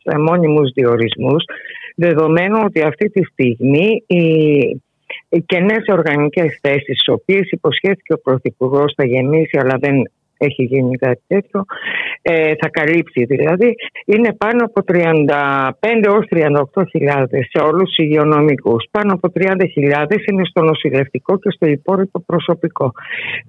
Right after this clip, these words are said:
Ξέρετε το ρόλο του, ε, το έχουμε ξαναπεί για το ρόλο του νοσηλευτικού προσωπικού, ότι είναι η αιχμή του δώρατος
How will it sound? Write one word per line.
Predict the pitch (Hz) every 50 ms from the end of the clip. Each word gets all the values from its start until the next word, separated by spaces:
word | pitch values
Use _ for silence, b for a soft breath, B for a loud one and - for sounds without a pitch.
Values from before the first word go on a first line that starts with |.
| - -
Ξέρετε | - 214 202 196 175 160 156 151 143
το | 143 156 151 151
ρόλο | 147 165 170 160 143 151 143 139
του, | - - 151 135 131 131 131 127 127 123 123 127 127
ε, | 131 131
το | - 156
έχουμε | 151 - - 151 143 135
ξαναπεί | - - - 139 127 131 131 127 - - 160
για | 156 143 139 131
το | - - 143
ρόλο | 139 160 170 160 160 156
του | - - 151
νοσηλευτικού | 135 131 127 - 135 120 123 123 - - 120 - - 160 147
προσωπικού, | - - 117 113 - 117 107 - 110 107 - - 156 185 214 214 B B B B B B B B B
ότι | B 170 175 170 165 165 - 202 202
είναι | 196 196 196 185 175 170
η | 165 165 170 180 185 180
αιχμή | 170 156 - - 208 202 196 185
του | - 147 143
δώρατος | 135 147 147 143 143 135 127 127 - - 123 139 208 214 - - -